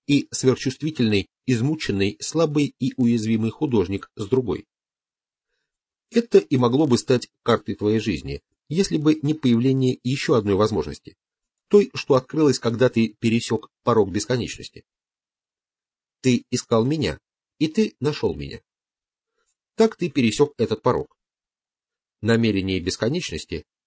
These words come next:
приказало мне найти кого-то вроде тебя. Я нашёл тебя. И так я тоже пересёк этот порог». На этом наш разговор закончился. Дон Хуан погрузился в один из свойственных ему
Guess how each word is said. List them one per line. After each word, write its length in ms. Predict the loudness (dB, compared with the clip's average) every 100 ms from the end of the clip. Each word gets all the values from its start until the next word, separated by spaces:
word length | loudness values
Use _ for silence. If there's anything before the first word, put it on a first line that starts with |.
| _ _
приказало 500 | -4 -2 2 4 4
мне 260 | 4 0 0
найти 380 | 0 0 0 -4
кого-то 460 | 0 2 2 0 0
вроде 320 | 0 0 0
тебя. 340 | -4 -2 -4 -6 _ _ _ _ _ _ _ _
Я 180 | 2 2
нашёл 280 | 2 0 0
тебя. 300 | -2 -6 -8 _ _ _ _ _ _ _ _ _ 0
И 200 | 0 0
так 180 | -2 2
я 80 | 0
тоже 240 | 2 -2
пересёк 420 | 0 -2 0 -2 -2
этот 240 | -8 -6
порог». 340 | -4 -6 -8 _ _ _ _ _ _ _ _ _ _ _ _ _ _
На 140 | 0 2 4
этом 300 | 2 2 0
наш 180 | -2 -4
разговор 420 | -2 2 2 2 0
закончился. 680 | -2 -2 -8 -10 -14 -18 _ _ _ _ _ _ _ _ _ 0
Дон 240 | 4 4
Хуан 360 | 4 0 0 -2 -6
погрузился 580 | -2 0 0 -2 -2 0
в 60 |
один 260 | 0 0 0
из 180 | -4 -8 _ _
свойственных 640 | -6 0 2 2 -2 -2
ему 320 | 0 0 0